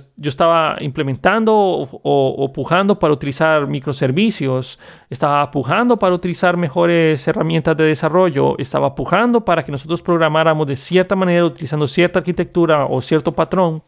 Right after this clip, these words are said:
que dejáramos de utilizar jQuery, e-, en fin, muchas cosas que yo estaba pujando ahí,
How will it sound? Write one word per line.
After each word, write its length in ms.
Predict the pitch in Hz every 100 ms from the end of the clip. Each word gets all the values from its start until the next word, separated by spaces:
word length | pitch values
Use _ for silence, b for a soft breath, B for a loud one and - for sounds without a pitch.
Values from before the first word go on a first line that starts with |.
| b b _ _ _ _ _
que 100 | 170
dejáramos 480 | 160 147 214 226 202
de 80 | 196
utilizar 480 | - 175 - 180
jQuery, 760 | 160 175 175 - 170 156 151 -
e-, 280 | - 160 -
en 80 | 151
fin, 240 | 208 156
muchas 480 | 151 175 247 - 202
cosas 380 | - 175 180 175
que 100 | 147
yo 60 |
estaba 320 | 131 165 156 156
pujando 400 | 175 175 156 196
ahí, 320 | 180 139